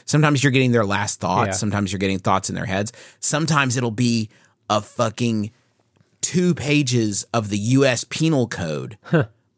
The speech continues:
Speaker 1: describing why a system is the way it is. Sometimes it's, like, real bracing, upsetting statistics about imprisonment in the U S. The author, his dad was a, a, an attorney, a criminal defense attorney,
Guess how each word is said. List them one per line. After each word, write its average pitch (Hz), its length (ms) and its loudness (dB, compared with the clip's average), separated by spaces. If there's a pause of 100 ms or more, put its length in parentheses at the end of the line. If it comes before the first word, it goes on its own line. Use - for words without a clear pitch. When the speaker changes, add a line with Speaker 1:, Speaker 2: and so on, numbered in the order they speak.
(220)
Speaker 1:
describing 127 800 2
why 110 380 2
a - 60 -4
system 104 500 -2
is 107 220 0
the - 80 0
way 95 160 2
it 92 80 -2
is. 87 220 -4 (180)
Sometimes 143 520 0
it's, - 300 -4 (220)
like, 110 220 0 (220)
real 131 460 2
bracing, 110 920 -2 (140)
upsetting 107 600 -2
statistics 90 800 -4 (360)
about 95 420 -2
imprisonment 101 800 -2
in 101 140 0
the 95 80 -2
U 92 260 -2
S. 73 300 -4 (320)
The 104 80 2
author, 120 580 2
his 101 320 -4 (260)
dad 98 340 0
was 87 340 -4 (100)
a, 76 380 -4 (100)
a, 80 180 -4 (120)
an 92 80 -2
attorney, 90 600 -2
a - 80 -6
criminal 101 380 -2
defense 90 420 -4
attorney, - 460 -10